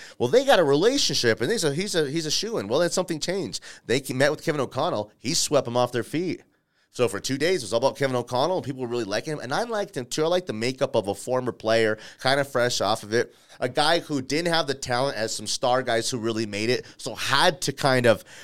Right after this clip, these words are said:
um, use more ability, more brain power, other things other than raw ability to have made the league like he did, I think makes for a good coach, or not.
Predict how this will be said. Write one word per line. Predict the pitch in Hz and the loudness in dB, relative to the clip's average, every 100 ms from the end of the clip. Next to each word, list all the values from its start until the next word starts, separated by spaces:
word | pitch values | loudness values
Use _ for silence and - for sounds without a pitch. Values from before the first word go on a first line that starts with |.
| - | 0
um, | 127 131 123 113 104 - | 6 8 8 6 2 -6
use | 107 117 139 262 110 | -6 2 4 4 4
more | 143 151 | 6 8
ability, | 127 92 151 156 131 127 | 6 6 8 8 6 4
more | 135 135 | 4 2
brain | - 127 139 | 2 2 2
power, | 135 135 135 127 127 | 4 6 8 6 6
other | 131 151 135 | 4 4 2
things | - 143 135 - | 2 0 0 0
other | 131 | 0
than | 117 110 | 2 0
raw | 107 127 | 4 6
ability | 120 95 120 117 113 - - | 4 2 0 0 -2 -8 -4
to | - 220 | 2 6
have | 175 | 6
made | 151 220 226 180 | 6 4 4 2
the | 185 | 2
league | 180 226 202 | 2 0 2
like | 139 - | 2 2
he | 120 | -4
did, | 104 107 | -2 0
I | 104 | -2
think | - 160 147 | -2 -6 -6
makes | 131 139 143 135 - | -4 0 0 0 -6
for | - 120 104 | -2 0 0
a | |
good | 90 107 - | 2 -2 0
coach, | 98 85 - - | 0 0 -2 0
or | 208 | 0
not. | 80 64 - | 0 -8 -18